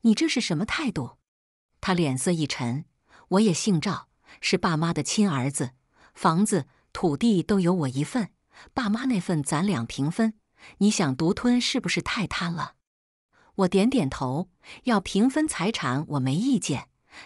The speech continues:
那赡养父母的义务是不是也该平摊？你要接爸过去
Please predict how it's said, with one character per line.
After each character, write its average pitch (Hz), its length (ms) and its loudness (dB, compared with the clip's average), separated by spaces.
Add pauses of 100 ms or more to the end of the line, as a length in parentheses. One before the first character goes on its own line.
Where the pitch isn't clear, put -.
那 196 120 4
赡 185 200 0
养 135 200 0
父 - 180 -4
母 143 200 0
的 131 80 -2
义 180 200 0
务 139 280 -2 (180)
是 - 180 0
不 156 120 -2
是 151 220 0
也 135 180 -2
该 151 160 -4
平 131 260 -4
摊？ 175 280 -6 (760)
你 214 100 4
要 233 160 6
接 311 220 0
爸 285 160 -2
过 180 180 -2
去 135 300 -4